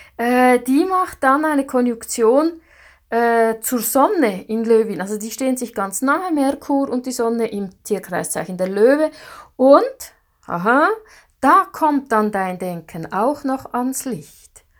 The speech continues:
Also wir können gar nicht vertuschen,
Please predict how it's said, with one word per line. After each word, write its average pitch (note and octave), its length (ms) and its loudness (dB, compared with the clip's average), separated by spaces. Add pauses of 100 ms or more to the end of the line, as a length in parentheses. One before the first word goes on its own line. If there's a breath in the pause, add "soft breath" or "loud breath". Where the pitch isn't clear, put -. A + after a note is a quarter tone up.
(360 loud breath)
Also B3+ 200 0
wir C#4+ 200 2
können D#4 580 2
gar C4 260 2
nicht C4 220 -4
vertuschen, A#3+ 840 -8